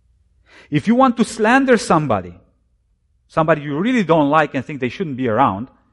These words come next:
you find something nice to say about them.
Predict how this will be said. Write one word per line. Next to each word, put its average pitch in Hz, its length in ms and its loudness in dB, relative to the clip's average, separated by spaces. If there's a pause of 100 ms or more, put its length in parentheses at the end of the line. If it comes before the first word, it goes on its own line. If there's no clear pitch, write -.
(400)
you 185 140 2
find 226 380 2
something 220 500 4
nice 196 260 0
to 214 100 -10
say 202 300 4
about 143 320 2
them. 92 200 -10